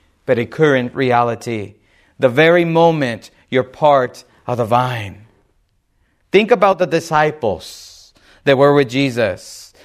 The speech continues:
When he spoke these words, they didn't have it all together.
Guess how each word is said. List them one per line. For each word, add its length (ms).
When 160
he 140
spoke 480
these 220
words, 600
they 240
didn't 240
have 300
it 80
all 180
together. 600